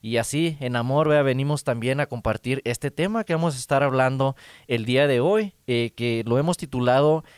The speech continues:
El gozo de la salvación. Y vamos a estar hablando de, de un pasaje que está en Primera de Pedro, capítulo uno, versículos del diez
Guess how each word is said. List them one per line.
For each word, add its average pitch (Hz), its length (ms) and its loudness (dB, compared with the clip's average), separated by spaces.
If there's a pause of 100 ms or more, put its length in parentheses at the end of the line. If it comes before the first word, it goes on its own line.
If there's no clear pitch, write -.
(120)
El 123 180 -2
gozo 160 580 0 (160)
de 113 220 -2
la 107 140 0
salvación. 113 680 -2 (320)
Y 110 80 -8
vamos 180 240 0
a 185 60 -2
estar 156 240 2
hablando 151 600 2
de, 113 300 2
de 107 160 0
un 117 140 -2
pasaje 143 680 -2 (120)
que - 80 -8
está 123 460 0
en 131 120 -4
Primera 123 360 0
de 143 100 2
Pedro, 139 480 0
capítulo 127 460 -6
uno, 135 400 -2 (320)
versículos 127 600 -2
del 110 220 -4
diez 139 480 0